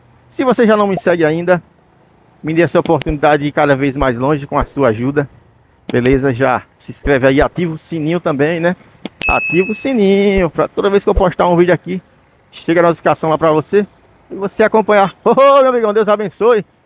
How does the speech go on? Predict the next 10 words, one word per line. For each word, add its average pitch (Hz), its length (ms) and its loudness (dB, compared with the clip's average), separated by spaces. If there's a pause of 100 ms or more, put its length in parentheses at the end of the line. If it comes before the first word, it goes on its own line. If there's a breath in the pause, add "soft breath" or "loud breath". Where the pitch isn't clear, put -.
(300)
E - 80 -12
vocês 180 280 -4
acompanhar 185 460 0
aí 190 100 6
o 190 40 4
nosso 196 240 -2
crescimento. 196 800 -2 (2500)
E 170 120 0
a 190 120 4
gente 175 1000 -2